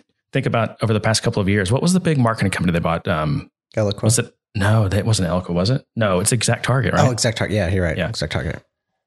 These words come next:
Speaker 1: So that, so ExactTarget's now a big chunk of the revenue. It's like, I, I wanna say twenty-five percent. I'm just making that up, but, um, just in one acquisition. So that's,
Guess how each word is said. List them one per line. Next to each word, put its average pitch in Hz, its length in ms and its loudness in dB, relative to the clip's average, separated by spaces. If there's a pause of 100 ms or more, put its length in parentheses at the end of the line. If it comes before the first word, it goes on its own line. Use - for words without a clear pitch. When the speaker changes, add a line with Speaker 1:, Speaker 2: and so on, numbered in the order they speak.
(1000)
Speaker 1:
So 139 140 0
that, 156 240 0
so 135 120 2
ExactTarget's 139 560 0
now 143 240 2
a - 140 -4
big 113 240 0
chunk 120 240 0
of 113 60 4
the 92 80 2
revenue. 120 260 2
It's - 140 0
like, 180 140 0 (340)
I, 117 180 -2
I 110 40 0
wanna 143 120 4
say 110 160 0
twenty-five 117 420 0
percent. - 400 -2 (140)
I'm 92 80 -6
just 87 140 -2
making 170 240 2
that 80 120 0
up, 73 200 -2
but, - 180 -4 (1200)
um, 82 180 -4
just 107 180 0
in 101 100 4
one 113 120 4
acquisition. 101 540 0
So 107 140 0
that's, - 280 0